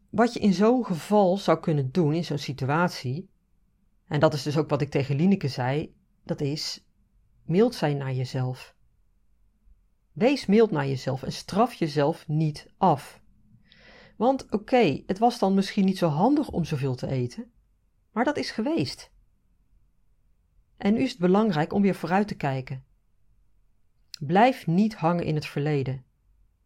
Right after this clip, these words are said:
hè, met dat schuldgevoel, want daarmee is die visueuze cirkel rond en blijf je daarin hangen. Dan doe je wat je telkens doet.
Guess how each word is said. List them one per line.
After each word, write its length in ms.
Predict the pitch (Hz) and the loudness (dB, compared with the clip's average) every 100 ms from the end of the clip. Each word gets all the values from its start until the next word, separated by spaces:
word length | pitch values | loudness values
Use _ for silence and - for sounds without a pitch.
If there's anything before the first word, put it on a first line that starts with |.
| _ | _
hè, 120 | - 160 | -6 -2
met 160 | 175 | 0
dat 120 | 147 | -2
schuldgevoel, 760 | - - 165 - 139 - 131 135 _ _ _ _ - | -2 -2 -2 -2 -10 -6 -8 -8 _ _ _ _ -6
want 160 | 170 165 | 0 4
daarmee 640 | 208 226 139 151 202 _ _ _ _ _ _ | 6 6 2 0 -4 _ _ _ _ _ _
is 160 | 262 - | -8 -4
die 140 | 196 | -4
visueuze 500 | - 208 180 165 165 | -2 0 2 2 -2
cirkel 360 | - 165 160 180 | -2 -2 -2 -2
rond 440 | 202 233 151 - - | 0 0 0 -6 -6
en 100 | 208 | 2
blijf 200 | 185 - | 4 2
je 60 | |
daarin 240 | 143 143 156 | -2 0 0
hangen. 420 | 180 208 131 131 _ _ _ _ _ _ _ _ _ _ - | 0 0 -2 -8 _ _ _ _ _ _ _ _ _ _ -2
Dan 220 | 180 160 | 0 4
doe 180 | 254 220 | 4 4
je 280 | 147 226 - _ _ _ _ _ _ _ | 2 0 -10 _ _ _ _ _ _ _
wat 160 | - 165 | -4 -4
je 100 | 185 | 0
telkens 420 | 254 311 311 196 | 2 2 0 -4
doet. 400 | 139 131 - - | -2 -4 -6 -18